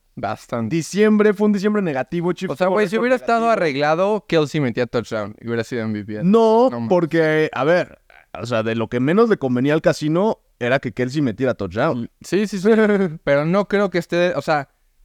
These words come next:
Speaker 1: si está
Speaker 2: De hecho,
Speaker 1: arreglado el
Speaker 2: eso,
Speaker 1: pedo.
Speaker 2: eso a mí incluso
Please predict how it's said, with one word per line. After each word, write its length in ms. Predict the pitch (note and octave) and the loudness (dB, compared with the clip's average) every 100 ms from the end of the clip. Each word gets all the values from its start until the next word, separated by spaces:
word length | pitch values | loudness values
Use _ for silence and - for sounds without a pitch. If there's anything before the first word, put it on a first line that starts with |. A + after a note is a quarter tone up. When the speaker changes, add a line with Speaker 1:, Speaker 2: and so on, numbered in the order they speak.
| _ | _
Speaker 1:
si 140 | - D#3 | -6 -4
está 180 | - E3+ | 0 2
Speaker 2:
De 40 | |
hecho, 80 | G3+ G3 | 4 2
Speaker 1:
arreglado 100 | F#3+ | 2
el 100 | G3 | 0
Speaker 2:
eso, 100 | F#3+ | 2
Speaker 1:
pedo. 420 | F3+ D#3+ E3 F3+ - | 2 2 2 0 0
Speaker 2:
eso 240 | A3 A#3+ C4 | 0 2 4
a 40 | |
mí 140 | A#3 | 4
incluso 640 | A#3+ G#3+ G#3 G#3 A3 A#3 | 2 0 0 2 4 2